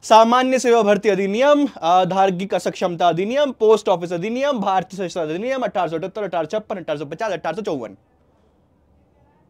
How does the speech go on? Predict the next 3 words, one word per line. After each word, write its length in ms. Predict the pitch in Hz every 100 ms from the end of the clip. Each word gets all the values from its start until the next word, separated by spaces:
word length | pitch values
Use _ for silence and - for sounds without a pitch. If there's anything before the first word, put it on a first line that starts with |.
| _ _ _ _ _ _ _ _ _ _ _ _ _ _ _ _
हाँ 180 | - 190
जी, 160 | 202 196
बताइए। 440 | 185 180 185 180